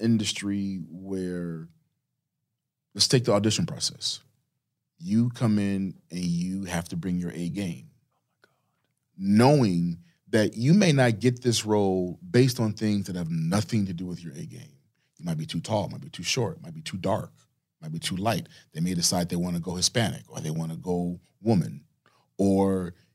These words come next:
you may remind the casting director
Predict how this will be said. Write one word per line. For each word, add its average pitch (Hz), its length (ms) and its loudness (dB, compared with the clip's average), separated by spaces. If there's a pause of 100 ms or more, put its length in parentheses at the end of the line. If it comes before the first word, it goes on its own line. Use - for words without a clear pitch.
you 104 680 6
may 95 300 2
remind 95 600 2
the 90 80 -2
casting 95 560 -2
director 85 640 -6